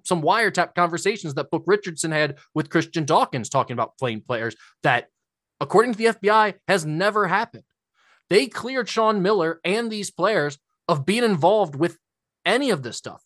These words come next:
That's the F B I, not the I A R P. The F B I that had wiretaps and did a full investigation on this and wanted to nail somebody that was higher up, like a Sean Miller, because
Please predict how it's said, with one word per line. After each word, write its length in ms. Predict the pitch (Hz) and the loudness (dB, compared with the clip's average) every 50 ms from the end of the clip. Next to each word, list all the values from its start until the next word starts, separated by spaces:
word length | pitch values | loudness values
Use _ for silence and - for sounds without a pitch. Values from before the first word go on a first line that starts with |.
| - | -2
That's 240 | 139 185 247 269 - | 0 2 2 2 -2
the 180 | - 285 262 233 | -8 -4 -2 -2
F 160 | 214 - - | -2 -2 -4
B 160 | 170 180 202 | -2 0 2
I, 140 | 151 104 95 | 2 2 0
not 240 | 107 139 185 202 - | -2 -2 -2 -2 -2
the 100 | 240 240 | -4 -2
I 200 | 226 214 202 190 | 0 2 2 2
A 40 | |
R 100 | 180 175 | 2 0
P. 240 | 170 - 143 110 - _ - - | 0 -2 -10 -12 -14 _ -10 -6
The 140 | 175 175 208 | -2 2 2
F 180 | 254 233 - | 2 0 -2
B 140 | - 214 214 | -6 -2 2
I 160 | 220 180 135 | 2 2 2
that 120 | 113 113 120 | 0 -4 -4
had 180 | 175 165 135 | -4 -4 -4
wiretaps 840 | 117 113 139 160 196 226 240 247 233 - 240 247 247 240 - - - _ _ _ _ - | -4 -2 0 0 2 2 0 0 -2 -2 -2 -2 -2 -2 -4 -8 -16 _ _ _ _ -8
and 100 | 156 151 | -6 -4
did 120 | 151 156 | -2 -2
a 40 | 139 | -4
full 280 | - - - 208 233 247 | -4 -2 -2 0 0 0
investigation 640 | 226 214 233 220 - - 165 185 202 208 - - 123 | 0 0 0 -2 -2 -2 -2 -2 -2 -2 -2 -8 -8
on 100 | 113 107 | -8 -8
this 160 | 113 - - - | -8 -8 -4 0
and 240 | 180 196 180 160 156 | 0 0 0 0 0
wanted 440 | 165 233 285 302 269 190 135 120 - _ _ _ _ _ _ _ _ _ _ - | 0 0 2 2 0 -2 -2 -6 -12 _ _ _ _ _ _ _ _ _ _ -8
to 140 | - 202 196 | -2 -2 0
nail 600 | 185 165 156 175 226 262 220 156 123 110 107 _ _ _ _ | 0 0 0 0 0 0 0 0 -2 -4 -6 _ _ _ _
somebody 640 | - - - - 202 247 254 202 156 135 117 120 123 | -6 -2 2 4 4 4 4 2 0 -2 -2 -2 -6
that 120 | 131 113 | -8 -6
was 120 | 127 135 - | -6 -4 0
higher 280 | 143 165 156 147 175 | 2 2 2 4 2
up, 140 | 202 180 - - | 2 2 0 -4
like 360 | 120 123 139 147 156 147 139 | -8 -6 -4 -4 -4 -2 -4
a 40 | 135 | -6
Sean 300 | - - 151 143 135 139 | -6 -4 -4 -4 -2 0
Miller, 240 | 202 214 180 147 | 0 2 2 0
because 380 | 135 117 139 147 180 170 151 139 | 0 -2 -4 -2 -2 -2 -2 -4